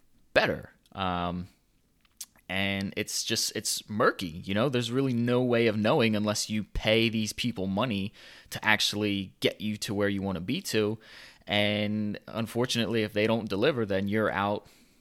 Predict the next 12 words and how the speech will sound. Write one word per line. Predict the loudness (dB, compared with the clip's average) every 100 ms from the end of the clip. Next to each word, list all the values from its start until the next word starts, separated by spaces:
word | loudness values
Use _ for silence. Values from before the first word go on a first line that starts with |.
| _
whatever, | -4 -2 0 0
sixty | -2 -2 -4
bucks | -2 -2 -4
or | -4
however | -2 0 0
much | -2 -2
their | -2 -2
program | 0 0 0 -4 -4
costs | -6 -6 -6
you. | -8
So, | -8 -4 -4 -4 -12 -20 -20 -8
um, | -4 -2 -4 -6 -8